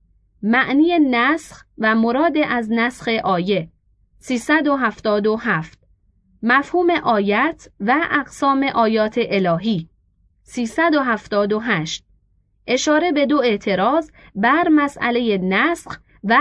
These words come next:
استنباط پاسخ آنها از آیه کریمه. سیصد و هفتاد و هشت. پنج نکته پیرامون نسخ. سیصد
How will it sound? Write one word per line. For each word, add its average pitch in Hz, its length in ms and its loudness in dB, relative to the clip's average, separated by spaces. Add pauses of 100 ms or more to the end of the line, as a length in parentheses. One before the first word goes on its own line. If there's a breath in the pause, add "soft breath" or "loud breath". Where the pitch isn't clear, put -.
استنباط 294 640 0
پاسخ 269 520 -2
آنها 233 480 0
از 220 240 -2
آیه 202 500 0
کریمه. 185 640 -2 (480)
سیصد 285 540 -2
و 285 80 0
هفتاد 196 480 -2
و 170 60 0
هشت. 170 460 -4 (1000)
پنج 320 340 0
نکته 285 440 0
پیرامون 220 540 0
نسخ. 220 640 -2 (340)
سیصد 285 480 -2